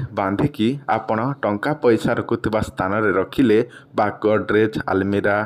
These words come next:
କ୍ୟାସିୟର ବକ୍ସରେ ଆପଣ ଯଦି ଚ-, ରଖିବେ, ତାହେଲେ ନିଜ ଜୀବନରେ ଯାହା ମଧ୍ୟ ରୋଜଗାର କରୁଛନ୍ତି, ସେଇ ଟଙ୍କା ଯଦି ଚ-, ଆପଣଙ୍କ ଘରେ ରହୁନାହିଁ,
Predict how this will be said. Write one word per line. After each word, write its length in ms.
କ୍ୟାସିୟର 400
ବକ୍ସରେ 460
ଆପଣ 300
ଯଦି 200
ଚ-, 160
ରଖିବେ, 440
ତାହେଲେ 220
ନିଜ 340
ଜୀବନରେ 580
ଯାହା 240
ମଧ୍ୟ 320
ରୋଜଗାର 460
କରୁଛନ୍ତି, 640
ସେଇ 220
ଟଙ୍କା 320
ଯଦି 240
ଚ-, 120
ଆପଣଙ୍କ 460
ଘରେ 280
ରହୁନାହିଁ, 560